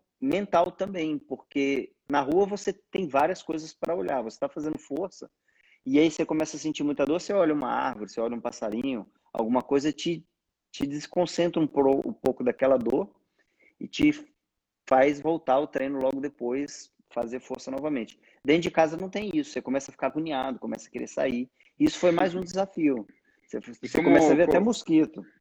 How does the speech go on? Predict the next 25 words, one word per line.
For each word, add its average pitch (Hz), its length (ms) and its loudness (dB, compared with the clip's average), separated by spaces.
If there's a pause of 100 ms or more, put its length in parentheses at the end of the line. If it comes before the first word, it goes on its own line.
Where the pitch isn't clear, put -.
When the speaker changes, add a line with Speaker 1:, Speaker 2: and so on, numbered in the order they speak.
(160)
Speaker 2:
e 139 100 2
como 165 300 0
foi 151 220 4
essa 131 160 -2
experiência, 127 760 -2
assim, 117 300 -12
pra, 110 440 -2
pra 110 200 -6
você, 110 440 -12
num, 110 220 -10
num 120 260 -4
geral? 113 460 2
Assim, 110 320 -10 (100)
gostaria 135 520 2
de - 100 -6
fazer 131 240 -4
de 127 140 -6
novo 170 480 4
ou 156 540 2
deixa 139 320 -8
quieto, 139 540 -4
na 135 120 -6
rua 131 180 -6
é 123 60 -12
melhor? 110 320 -10